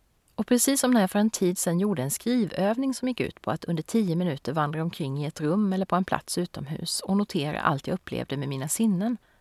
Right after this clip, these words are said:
insåg jag hur otroligt många detaljer jag då lägger märke till. Sånt som jag aldrig är uppmärksam på annars.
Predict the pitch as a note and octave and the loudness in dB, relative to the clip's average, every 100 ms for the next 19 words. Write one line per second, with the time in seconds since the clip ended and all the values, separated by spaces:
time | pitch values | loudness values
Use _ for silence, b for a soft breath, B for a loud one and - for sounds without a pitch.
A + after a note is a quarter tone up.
0 | b _ C#4 A#3 C3+ C3+ D#3+ - - - | b _ 0 0 0 -2 -2 -6 -6 -2
1 | C4 A#3+ F#3+ F3+ E3 F3 - - C3 D3+ | 2 2 0 0 -2 -4 -2 -2 -2 0
2 | F3 E3+ C3 D3 D#3+ F#3 F#3 - - F3+ | 0 0 -2 -2 0 0 -2 -6 -10 -8
3 | G#3+ b b b _ - A#3 - D#3+ - | -8 b b b _ 0 0 0 -2 2
4 | A3+ D3+ - - - - - D#3 - - | 2 0 -4 -6 -8 -8 -8 -8 -6 -2
5 | G#3+ E3+ A3+ - | 0 0 -2 -6